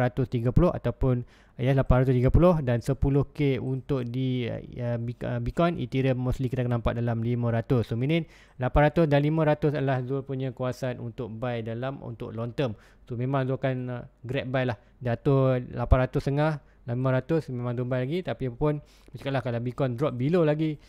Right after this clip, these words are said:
kita nampak lagi, aku kata, Ethereum boleh sampai dalam tiga ratus dua ratus dolar per Bitcoin. So, apa pun, juga Zul invest dalam crypto ni, Zul aku kata ambil opportunity, hopefully a-, ada rezeki Zul tahun dua puluh lima. Kalau tak ada rezeki, itulah aku kata kita boleh,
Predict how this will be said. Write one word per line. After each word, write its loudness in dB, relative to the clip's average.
kita -8
nampak 0
lagi, -4
aku -4
kata, -6
Ethereum -2
boleh -2
sampai -2
dalam -6
tiga -4
ratus -4
dua -2
ratus -4
dolar -4
per -4
Bitcoin. -6
So, -4
apa -6
pun, 2
juga 0
Zul 0
invest 0
dalam 0
crypto 0
ni, -4
Zul 0
aku 0
kata -6
ambil -4
opportunity, -6
hopefully -4
a-, -4
ada -4
rezeki -4
Zul -2
tahun -2
dua 0
puluh -2
lima. -2
Kalau -4
tak -4
ada -6
rezeki, -4
itulah -2
aku -2
kata -8
kita -10
boleh, -6